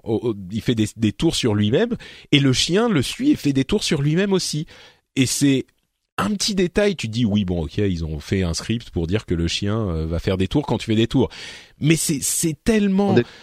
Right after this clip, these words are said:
Speaker 1: euh,
Speaker 2: Ça fait tellement plaisir quand on le voit, ça,
Speaker 1: <laughs>
Speaker 2: ça touche forcément.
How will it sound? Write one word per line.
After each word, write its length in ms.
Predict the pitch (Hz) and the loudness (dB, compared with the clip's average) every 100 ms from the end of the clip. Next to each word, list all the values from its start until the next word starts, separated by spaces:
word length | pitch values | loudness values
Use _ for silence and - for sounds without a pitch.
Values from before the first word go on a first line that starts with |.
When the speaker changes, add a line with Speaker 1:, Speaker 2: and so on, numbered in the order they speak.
| - _ | -20 _
Speaker 1:
euh, 480 | 135 117 107 104 101 | 2 4 4 2 2
Speaker 2:
Ça 60 | 95 - - _ _ | -2 -8 -20 _ _
fait 60 | 143 | 2
tellement 220 | 165 165 170 | 4 6 6
plaisir 260 | 165 160 | 4 4
quand 180 | - 131 | 2 2
on 40 | |
le 160 | 123 127 | 2 4
voit, 280 | 123 135 127 | 4 4 4
ça, 260 | 123 - | 4 2
Speaker 1:
<laughs> 160 | 98 147 | 2 2
Speaker 2:
ça 180 | - 160 | 4 2
touche 200 | - 165 | 2 0
forcément. 460 | 123 - 120 113 | 2 4 4 2